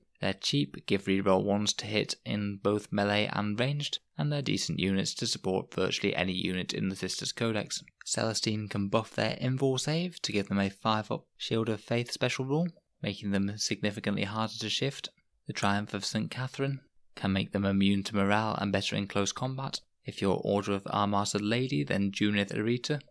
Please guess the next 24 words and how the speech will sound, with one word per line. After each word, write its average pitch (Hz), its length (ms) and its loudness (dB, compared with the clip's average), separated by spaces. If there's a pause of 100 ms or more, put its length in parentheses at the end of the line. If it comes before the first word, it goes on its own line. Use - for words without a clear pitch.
(180)
can 101 180 -2
give 95 180 4
reroll 98 460 4
ones 98 300 4
to - 120 -6
hit 104 280 0
and 117 240 0
wound, 147 320 0 (140)
which 143 180 -4
is - 80 2
a 87 60 -2
bit - 180 0
superior 101 600 0
to - 140 -2
your 101 180 0
standard 101 420 -2
Canoness. 135 600 -4 (400)
Priest - 340 0
and 101 140 0
Preachers 135 520 0
can 98 220 2
give 98 260 2
extra - 380 0
attacks. - 540 -2